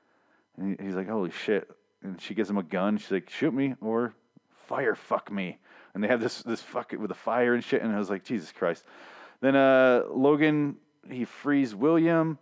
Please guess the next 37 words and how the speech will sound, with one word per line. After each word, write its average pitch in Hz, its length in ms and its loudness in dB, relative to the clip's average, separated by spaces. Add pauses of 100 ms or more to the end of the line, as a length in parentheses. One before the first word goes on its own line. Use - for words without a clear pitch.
(1300)
'Cause 113 220 0
William's 131 360 4
like, 117 240 4
"All 131 160 2
right, 131 160 6
I 110 60 0
see 131 220 0
what 117 80 0
your, 120 180 0
I 104 80 -6
see - 140 -4
what 117 60 0
your 107 100 -4
point 107 260 0
is. 92 100 -4
You're 110 120 0
right. 107 200 4
I 101 60 0
lost 104 300 2
myself. 95 420 -2
This - 140 -14
place 107 240 -2
is 92 80 -16
crazy. 85 440 0
Like, 85 160 -4
I'm 101 140 0
on 104 80 2
your 104 100 -2
side 98 320 4
now. 76 220 -4
It's - 160 -12
fine. 104 400 0 (100)
I, 85 60 -10
I 82 240 -4
understand 95 480 -4
now." 73 300 -8 (640)
And, 90 220 -8